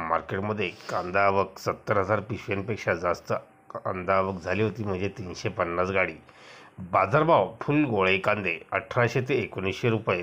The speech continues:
तर काही वकले दोन हजार ते एकवीसशे रुपये या भावाने काही वकले सुद्धा विकले गेले. मध्यम मोठा माल सतराशे ते अठराशे या भावाने मध्यम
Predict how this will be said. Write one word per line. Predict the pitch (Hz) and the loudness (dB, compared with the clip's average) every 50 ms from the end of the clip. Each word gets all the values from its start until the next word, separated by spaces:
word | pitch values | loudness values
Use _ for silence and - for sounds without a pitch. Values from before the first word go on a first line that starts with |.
| - - | -6 -10
तर | - 85 - - | -14 -14 -6 -2
काही | 92 90 82 95 104 | -2 0 0 0 -2
वकले | 110 107 104 - 107 87 85 | -2 -4 -2 -4 -4 -4 -4
दोन | 82 92 92 90 87 | -6 -6 -4 -2 -2
हजार | 85 85 82 107 107 107 - - | -2 -2 0 0 0 0 -2 -6
ते | 104 95 | -6 -6
एकवीसशे | 92 - - - 107 92 - - 117 107 | -6 -8 -10 -10 -10 -10 -6 -2 -2 -2
रुपये | 107 101 - 95 85 - - - - - - - - - - - - | 0 0 -2 -4 -4 -4 -12 -18 -20 -20 -20 -20 -20 -20 -18 -8 -2
या | 104 92 92 | 0 0 0
भावाने | 82 78 87 95 95 101 107 110 92 82 - - - - | 0 -2 -2 2 2 4 4 2 0 -2 -4 -10 -14 -8
काही | - 90 - 90 98 | -6 -6 -4 -4 -2
वकले | 101 92 - - 98 92 87 | -4 -4 -4 -2 -4 -4 -4
सुद्धा | 98 92 87 104 104 | -4 -6 -2 0 0
विकले | 104 92 82 78 - 92 85 | 0 0 -4 -6 -6 -6 -4
गेले. | 85 82 85 87 - - - - - - - _ - | -2 -4 -4 -4 -8 -10 -20 -20 -20 -20 -20 _ -2
मध्यम | 117 104 101 104 123 135 139 | -2 -2 0 2 0 2 4
मोठा | 135 131 131 123 147 139 | 4 4 4 6 4 4
माल | 135 135 135 131 | 4 4 4 2
सतराशे | 127 - 101 - - 110 104 98 - 110 95 - | 2 0 -2 -2 0 0 0 0 0 -2 -2 2
ते | 110 | 4
अठराशे | 95 92 90 - - - 113 107 - - 110 87 85 - - - - - - - - _ - | 4 4 2 0 0 2 2 2 2 0 0 0 0 -6 -14 -20 -20 -20 -20 -20 -20 _ -10
या | 107 95 92 95 | -2 0 2 2
भावाने | 95 92 90 95 95 101 104 107 101 92 | 2 0 -2 0 2 4 4 4 2 -2
मध्यम | 85 82 82 82 85 - 101 104 | -2 -2 -6 -8 -8 -10 -6 -4